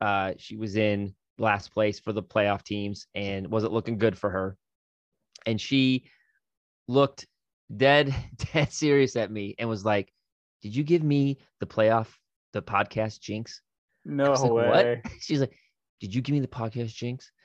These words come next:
Speaker 1: <laughs> And I was like, "No, no." So I, the reason she was asking is 'cause I recorded an episode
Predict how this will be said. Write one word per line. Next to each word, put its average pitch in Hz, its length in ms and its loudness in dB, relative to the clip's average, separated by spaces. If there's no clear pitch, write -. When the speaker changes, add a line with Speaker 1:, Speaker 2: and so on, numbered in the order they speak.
Speaker 1:
<laughs> - 240 -10
And - 160 0
I 190 100 4
was - 180 -4
like, - 220 -4
"No, 151 340 4
no." 113 300 4
So 127 400 4
I, 120 220 0
the 123 100 -2
reason 151 280 0
she 156 160 -4
was 123 100 0
asking 113 380 0
is 104 100 -12
'cause 110 140 -6
I 107 40 2
recorded 123 480 0
an 113 80 -2
episode 107 540 -2